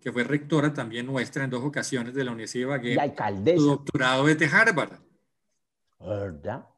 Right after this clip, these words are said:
Speaker 1: Sí, entonces tenemos ya, hemos tenido, pues, ah, rectores en el
Speaker 2: Mm.
Speaker 1: tope, eh, de, de estas universidades, M I T y Harvard.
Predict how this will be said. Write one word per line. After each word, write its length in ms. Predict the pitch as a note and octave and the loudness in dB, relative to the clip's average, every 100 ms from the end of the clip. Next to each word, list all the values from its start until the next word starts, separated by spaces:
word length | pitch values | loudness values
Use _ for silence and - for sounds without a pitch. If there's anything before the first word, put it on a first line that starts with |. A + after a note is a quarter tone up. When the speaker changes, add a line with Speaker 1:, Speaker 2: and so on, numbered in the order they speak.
| _ _ _ _ _ | _ _ _ _ _
Speaker 1:
Sí, 440 | A#2 A#2+ E3+ D3 D#3+ - | -12 -6 -6 -6 -10 -20
entonces 500 | - B2 A#2 F3+ - - - | -18 -12 -6 -6 -6 -20 -20
tenemos 300 | A#2+ A#2+ C3+ | -14 -6 2
ya, 360 | D3+ D3+ D#3+ D#3 - - C#3 - | 4 4 2 -4 -12 -20 -20 -4
hemos 300 | D#3 E3+ D#3+ | 0 0 0
tenido, 640 | D#3 C#3 C#3 D#3 E3 D#3 - | 0 2 4 4 4 2 -2
pues, 340 | B2 - - | -4 -4 -10
ah, 140 | A#2+ A2 C3+ | -10 -10 -4
rectores 640 | D3 C#3+ D3+ C#3+ D#3+ D#3 - - - D#3 - - - | -4 0 2 4 4 0 -12 -20 -20 -20 -20 -16 -4
en 200 | D#3 C3+ | -2 -2
el 160 | A2 | -2
Speaker 2:
Mm. 40 | G2+ | 0
Speaker 1:
tope, 520 | F3+ F#3 D3 G#2+ - _ - | 0 0 -4 -4 -14 _ -16
eh, 140 | B2 | -12
de, 240 | B2 - D#3 | -10 -10 -10
de 220 | B2+ B2+ | -4 -2
estas 220 | B2+ D3+ | -2 -2
universidades, 640 | C#3 B2+ A2+ D#3 C#3 A2 | -2 -4 -4 2 2 2
M 180 | A#2+ C3+ D3 | -4 -4 -2
I 40 | |
T 120 | D3 | 4
y 160 | D3 G#2+ | 4 4
Harvard. 380 | B2+ A2 G#2 | -2 -4 -6